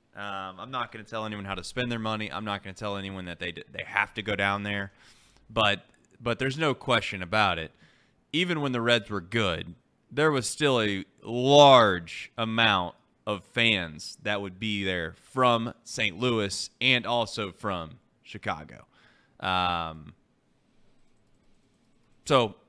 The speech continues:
I digress. I'm not gonna get into how they could fix it, but I do think that there's something to be said about the idea of this year doing some different things. One thing that the, um,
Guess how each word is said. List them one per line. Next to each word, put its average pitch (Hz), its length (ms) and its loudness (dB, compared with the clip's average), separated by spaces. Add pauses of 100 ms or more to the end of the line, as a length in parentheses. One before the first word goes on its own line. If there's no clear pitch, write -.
I 113 120 2
digress. 82 560 -4
I'm 113 80 -12
not 107 180 -6
gonna 95 160 -10
get 92 180 -10
into 90 180 -10
how 90 120 -6
they 90 140 -6
could - 160 -16
fix - 280 -6
it, 113 280 -8
but 113 120 -4
I 110 120 2
do 139 160 -2
think 127 240 -6
that 107 120 -8
there's 107 200 -8
something 120 360 -6
to 101 60 -14
be 101 100 -8
said 98 340 -4
about 90 280 -4
the 92 140 -4
idea 95 340 -2
of 90 120 -8
this 120 260 -4
year 98 340 -4 (500)
doing 180 360 0
some 151 180 -8
different 123 380 -6
things. 82 540 -10 (360)
One 220 240 2
thing 226 240 -4
that 160 220 -2
the, 120 300 0
um, 98 540 0